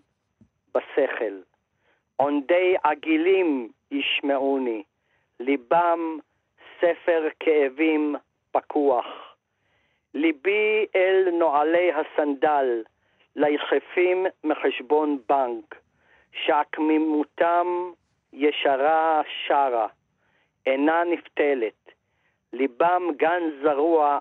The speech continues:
שמות נחלי אכזב." הודו נותן חוק אנומליה למים,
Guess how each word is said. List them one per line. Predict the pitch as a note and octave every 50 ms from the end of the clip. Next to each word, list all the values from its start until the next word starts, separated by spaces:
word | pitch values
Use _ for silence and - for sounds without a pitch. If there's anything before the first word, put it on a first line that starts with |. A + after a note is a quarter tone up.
| - -
שמות | - - - - C#3 C#3+ C#3+ C#3+ - _ -
נחלי | C3+ A#2 - - B2 A#2+ B2 C3 C3 C3 C3 C3+ C3+ C#3 - _ _
אכזב." | - A#2+ - - A#2 A2+ B2 A#2 A2+ G#2+ G2 - - _ _ _ _ _ _ _ _ _ _ _ _ _ _ _ _ _ _ _ _ _ _ _ _ _ _ _ _ _ _ _ _ _ _ _ _ _ _ _ _ _ _ _ _ _ _ _ _ _ _ _ _ _ _ _ _ _ _ _ _ _ _ _ _ _ _ _ _ _ _ _ _ _ _ _ _ _ _ _ _ _ _ _ _ _
הודו | - D#3 E3 C#4 - G#3 A3+ A#3 A3+ A3+
נותן | A3 G3+ F#3 - - - G3 F#3+ F3+ - -
חוק | - G3 F#3 - - -
אנומליה | F3 D#3+ F3 F3 D#3+ D#3+ E3+ E3+ E3+ E3+ E3+ E3+ E3+ E3 D#3+ D#3+ D#3
למים, | D#3 D3+ D3 D3 D3 D3 D3 D3 D3 C#3+ C#3+ D3 C#3+ C#3+